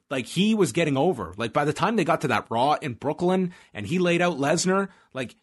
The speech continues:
you had a top babyface on your hands. So I like to think that he would have rode that wave. Uh, there's always, like, that post-Mania, um,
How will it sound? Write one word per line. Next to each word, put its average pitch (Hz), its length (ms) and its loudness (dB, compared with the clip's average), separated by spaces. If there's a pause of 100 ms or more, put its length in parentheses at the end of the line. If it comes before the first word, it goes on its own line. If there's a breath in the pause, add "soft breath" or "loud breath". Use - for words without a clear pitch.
(140)
you 233 300 0
had 156 360 0
a 127 400 2
top 165 340 0
babyface 135 640 0 (140)
on 139 200 -2
your 117 100 -2
hands. 104 460 -2
So 117 440 2
I 143 100 -4
like 180 200 2
to 160 80 2
think 160 320 0
that 123 280 -2 (200 soft breath)
he 139 280 2
would 131 180 2
have 113 140 -4
rode 143 240 0
that 127 220 2
wave. 113 540 -4 (120)
Uh, 95 220 -4
there's 123 180 -2
always, 160 340 4
like, 139 140 0
that - 160 -2
post-Mania, 127 920 0 (280 soft breath)
um, 98 320 -6